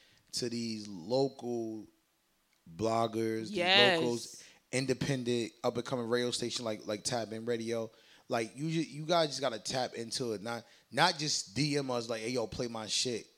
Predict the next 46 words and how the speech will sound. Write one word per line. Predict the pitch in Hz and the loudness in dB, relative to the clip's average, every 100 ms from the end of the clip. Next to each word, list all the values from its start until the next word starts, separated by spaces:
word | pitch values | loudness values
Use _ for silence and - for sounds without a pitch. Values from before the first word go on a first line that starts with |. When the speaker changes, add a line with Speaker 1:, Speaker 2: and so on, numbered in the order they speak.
| _ _ 180 | _ _ -4
Speaker 2:
Right. | 190 196 | 2 4
Speaker 1:
Like, | 180 160 | 4 4
yo, | 147 | 2
come | - 190 | 0 -2
with | 202 | -2
a | |
better | 139 165 170 | 4 6 8
approach. | 131 - 165 139 - - - _ _ _ - | 6 4 4 4 -2 -12 -12 _ _ _ -2
Speaker 2:
I | 214 | 0
feel | 247 302 | 2 2
like, | 311 294 247 247 | 6 6 4 -2
yeah, | 185 190 180 | 2 4 4
be | 175 214 | 2 2
a | 254 | 4
little | 262 262 | 6 4
more | 233 220 | 4 -2
professional | 220 190 - 180 - 185 180 175 | -2 -6 -2 -2 -2 -6 -4 2
Speaker 1:
"Hey, | 151 147 | 4 6
I'm | 175 | 2
a | |
Speaker 2:
and | 147 | 0
Speaker 1:
new | 139 | 2
artist, | 139 143 131 | 4 4 4
blah, | 135 | 2
blah, | 131 | 2
blah. | 127 135 131 | 4 4 4
Just | 117 117 | 2 -2
check | - 131 92 | -2 -4 -6
me | 113 | -6
out." | 110 92 - _ | -4 -6 -10 _
Boom. | - 117 107 90 82 - _ _ _ _ _ - | -8 -6 -6 -8 -16 -20 _ _ _ _ _ -8
Now, | 120 123 | -2 -2
yes, | 123 139 127 - - | 2 2 2 -2 -10
I | 110 | -8
will | 123 127 | -2 -2
admit, | 127 120 | -2 -4
'cause | 117 101 | -6 -8
a | |
lot | 107 113 | -4 -4
of | 117 | -2
y'all | 113 117 | -2 -2
might | 113 | -4
say | 110 113 | -4 -4
on | 113 | -4
the | 117 | -6
live, | 113 107 104 104 | -4 -2 -2 -4